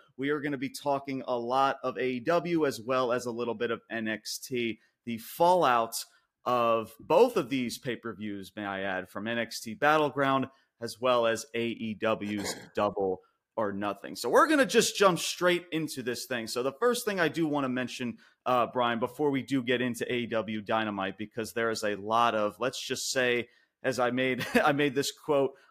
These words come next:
over the past week or two, the drizzling shits, which was Monday Night Raw this past Monday, as well as Night of Champions. If you guys haven't seen those reviews, make sure you guys go check them out.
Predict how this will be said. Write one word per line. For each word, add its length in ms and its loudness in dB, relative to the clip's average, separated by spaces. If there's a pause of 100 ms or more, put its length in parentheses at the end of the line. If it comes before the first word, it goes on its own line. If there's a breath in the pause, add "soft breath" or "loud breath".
(140 soft breath)
over 120 2
the 80 -2
past 520 2
week 260 -4
or 80 -6
two, 260 -6
the 120 -6
drizzling 500 -4
shits, 460 -4
which 180 -10
was 160 -8
Monday 240 0
Night 220 0
Raw 220 4
this 200 -4
past 340 -2
Monday, 360 0 (260 soft breath)
as 180 -2
well 280 6
as 160 0
Night 240 0
of 80 -4
Champions. 560 -4
If 100 -8
you 100 -6
guys 220 2
haven't 260 -4
seen 220 -6
those 240 -2
reviews, 400 0
make 120 -6
sure 140 -8
you 80 -6
guys 260 -2
go 120 -8
check 280 -6
them 120 -6
out. 220 6